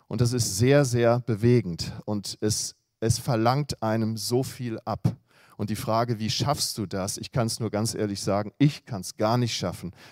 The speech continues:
Aber ich weiß, Jesus hat mir, als ich mich für ihn entschieden habe, ein neues Herz gegeben, nämlich ein Herz der Jesus-Identität. Und du kannst nur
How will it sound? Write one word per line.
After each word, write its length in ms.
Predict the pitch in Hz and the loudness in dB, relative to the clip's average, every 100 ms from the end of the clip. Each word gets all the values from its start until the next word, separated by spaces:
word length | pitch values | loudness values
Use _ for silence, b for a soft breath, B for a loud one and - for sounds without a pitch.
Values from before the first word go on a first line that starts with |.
| B | B
Aber 180 | 107 | 2
ich 180 | 110 110 | 2 6
weiß, 380 | 117 123 160 - | 8 8 6 2
Jesus 400 | 135 139 143 - | 4 6 6 4
hat 180 | 135 - | 2 2
mir, 420 | 143 170 165 120 b b b | 2 6 6 4 b b b
als 160 | 104 110 | -4 -4
ich 120 | 107 | -2
mich 160 | 123 - | -4 -2
für 140 | 117 | -4
ihn 300 | - 165 196 | -2 0 0
entschieden 580 | 147 151 - 123 107 98 | -2 -4 -2 -2 0 0
habe, 340 | 95 104 107 | 2 4 2
ein 180 | 98 98 | 0 2
neues 380 | 104 123 135 135 | 6 6 4 2
Herz 300 | 104 107 - | 0 0 -4
gegeben, 400 | 110 101 101 101 | -4 0 0 0
nämlich 320 | 98 104 - | 0 -2 -4
ein 140 | 95 | -8
Herz 360 | 95 110 127 - | -4 -2 -2 -4
der 160 | 113 98 | -6 -6
Jesus-Identität. 1500 | 104 123 113 117 - 120 110 107 98 95 - 120 87 - - b b b b b | -4 -6 -4 -6 -8 -8 -6 -4 -6 -10 -6 -4 -4 -8 -20 b b b b b
Und 180 | - 131 | -2 0
du 80 | 131 | 0
kannst 580 | - 165 208 127 - 151 | 0 2 2 0 -6 -2
nur 580 | 156 190 135 123 175 | 2 6 6 6 2